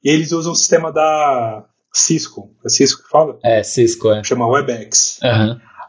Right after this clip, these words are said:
Speaker 1: Aquilo, só, você clica no botão, a ventoinha do computador já começa a girar, fica tudo quente, fica lento. Eu acho uma, a vergonha da vergonha do mundo. Então,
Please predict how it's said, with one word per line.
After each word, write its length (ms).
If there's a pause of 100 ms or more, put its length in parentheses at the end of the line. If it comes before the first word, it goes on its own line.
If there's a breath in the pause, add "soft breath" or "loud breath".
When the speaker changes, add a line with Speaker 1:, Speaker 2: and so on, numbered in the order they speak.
Speaker 1:
Aquilo, 880
só, 300
você 220
clica 360
no 80
botão, 600
a 100
ventoinha 420
do 80
computador 360
já 120
começa 340
a 40
girar, 520
fica 220
tudo 360
quente, 540
fica 320
lento. 640 (420 loud breath)
Eu 140
acho 220
uma, 160 (120)
a 60
vergonha 500
da 140
vergonha 460
do 120
mundo. 400
Então, 400